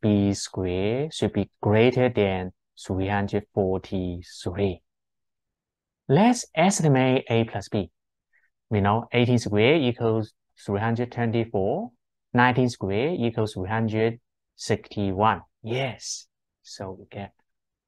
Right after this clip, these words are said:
A plus B at least would be nineteen, right? So we get a lower bound. To get an upper bound,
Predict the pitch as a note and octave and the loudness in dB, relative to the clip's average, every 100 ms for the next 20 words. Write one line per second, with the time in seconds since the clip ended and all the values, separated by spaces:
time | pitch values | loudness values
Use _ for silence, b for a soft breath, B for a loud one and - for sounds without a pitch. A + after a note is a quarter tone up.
0 | _ C3+ E3+ A3 G3 B2+ - G#2 G2 G2+ | _ -4 0 2 0 -2 -6 -6 -4 -8
1 | - A2 A2 - A#2 G#2+ G#2+ B2+ G3 - | -2 -2 -2 -6 -4 0 4 6 4 0
2 | _ _ _ _ G#2 - - F#2 F#2+ _ | _ _ _ _ -8 -6 -6 -6 -8 _
3 | _ _ A2 G#2+ G2+ G2 - F#3+ G#3+ - | _ _ -2 0 0 -2 0 2 4 0
4 | _ _ _ _ _ - G#3 - _ _ | _ _ _ _ _ -8 -8 -10 _ _
5 | _ _ _ _ _ _ _ - - G2+ | _ _ _ _ _ _ _ -8 0 0
6 | F#2 F2+ G2 G2+ G2 F2+ A#2 D#3 C#3+ A#2+ | 0 -4 -6 -6 -4 2 4 4 4 2
7 | D#3 G#3+ B3+ _ _ _ _ _ A#2 B2+ | 2 -2 -6 _ _ _ _ _ 0 4
8 | B2+ F#2 D#3+ F3 F3 F3 A3+ | 4 4 2 2 2 0 0